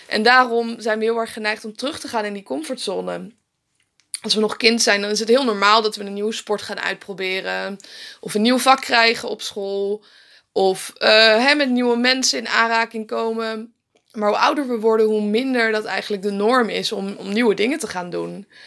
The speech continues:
Dus op het moment dat je dan iets nieuws moet gaan doen, is dat enger dan eigenlijk voor een kind.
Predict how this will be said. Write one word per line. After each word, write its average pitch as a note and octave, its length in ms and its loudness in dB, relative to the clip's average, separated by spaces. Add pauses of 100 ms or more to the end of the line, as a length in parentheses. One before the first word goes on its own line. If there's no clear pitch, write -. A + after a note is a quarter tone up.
(340)
Dus G#3 100 -4
op B3+ 60 6
het B3 80 2
moment B3 260 6
dat B3 140 4
je - 60 -6
dan B3+ 140 0
iets A3+ 140 -8
nieuws A#3+ 280 -4
moet A3+ 180 -10
gaan G3 240 -10
doen, A#3+ 220 -6
is G#3+ 100 -4
dat G#3+ 300 -12 (280)
enger G#3 520 0
dan G3+ 160 -8
eigenlijk F#3+ 300 -10
voor G3+ 140 -14
een G3+ 120 -12
kind. G#3+ 540 -6